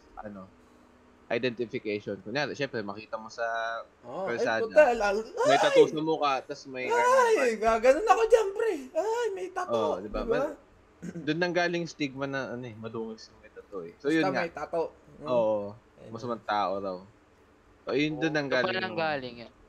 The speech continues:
Speaker 2: Yung
Speaker 1: dun nang
Speaker 2: may,
Speaker 1: galing yung
Speaker 2: ang ganda
Speaker 1: stereotype.
Speaker 2: kaya ng tattoo ni, ano, Suko na. Dito, oh. Tas sabay sa
Speaker 1: Diba?
Speaker 2: noo.
Speaker 3: Sa mukha.
Speaker 2: So, paano
Speaker 1: Diba?
Speaker 2: yun pag nagpatattoo ka sa noo, madumi ka kayang tao? Di ba?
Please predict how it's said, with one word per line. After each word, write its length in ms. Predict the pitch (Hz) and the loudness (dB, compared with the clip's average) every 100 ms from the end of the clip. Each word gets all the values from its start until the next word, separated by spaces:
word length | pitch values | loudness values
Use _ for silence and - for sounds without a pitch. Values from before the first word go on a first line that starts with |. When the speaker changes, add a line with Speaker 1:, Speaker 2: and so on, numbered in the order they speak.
| - - | -20 -20
Speaker 2:
Yung 140 | - 165 | -10 -4
Speaker 1:
dun 20 | |
nang 40 | |
Speaker 2:
may, 120 | 131 123 | -2 0
Speaker 1:
galing 200 | 120 113 | 0 -4
yung 80 | |
Speaker 2:
ang 40 | 131 | -6
ganda 100 | 170 196 202 240 | -8 -6 -2 0
Speaker 1:
stereotype. 120 | 277 | 2
Speaker 2:
kaya 160 | 285 294 | 0 -2
ng 180 | 294 285 | -6 -4
tattoo 300 | 302 294 262 | -4 -2 -4
ni, 140 | 254 | -2
ano, 200 | 247 214 | -4 -6
Suko 400 | 220 226 220 214 | -2 4 4 4
na. 200 | 214 185 175 - - | -2 -4 -10 -14 -14
Dito, 440 | 196 208 202 240 | -10 -10 -4 -4
oh. 140 | 214 254 - | -4 -10 -8
Tas 160 | 202 | -8
sabay 320 | 208 202 202 | -6 -6 -4
sa 160 | 196 196 | -4 -4
Speaker 1:
Diba? 80 | 196 | -4
Speaker 2:
noo. 200 | 165 151 | -4 -4
Speaker 3:
Sa 120 | 160 | -4
mukha. 320 | 143 135 135 139 - - | -6 -4 -2 -2 -6 2
Speaker 2:
So, 120 | 254 269 | 4 6
paano 280 | 277 262 | 6 4
Speaker 1:
Diba? 80 | 226 | 2
Speaker 2:
yun 120 | 233 | -4
pag 160 | 214 208 | 0 -2
nagpatattoo 720 | 196 196 180 196 196 185 185 | -2 -8 -4 -4 -4 -6 -6
ka 100 | 170 | -4
sa 160 | 180 180 | -6 -6
noo, 200 | 165 156 | -6 -8
madumi 400 | 170 160 156 160 | -8 -8 -8 -8
ka 120 | 147 | -8
kayang 320 | 139 139 147 | -6 -6 -8
tao? 480 | 143 135 120 - 113 131 | -8 -10 -10 -12 -16 -16
Di 120 | 151 | -12
ba? 140 | 185 | -8